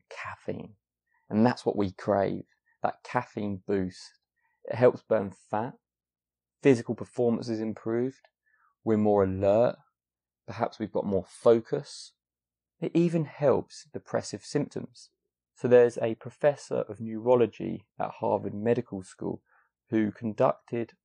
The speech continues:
a recent review during the covid pandemic on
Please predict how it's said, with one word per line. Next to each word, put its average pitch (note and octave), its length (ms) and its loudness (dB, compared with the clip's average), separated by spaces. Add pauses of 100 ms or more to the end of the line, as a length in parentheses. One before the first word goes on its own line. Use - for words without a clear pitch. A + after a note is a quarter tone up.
(220)
a G#2 100 -2
recent A#2+ 360 0
review G#2+ 400 0
during G2+ 300 -4
the F#2+ 80 -8
covid G2+ 400 -4
pandemic G#2+ 640 -6
on G2 340 0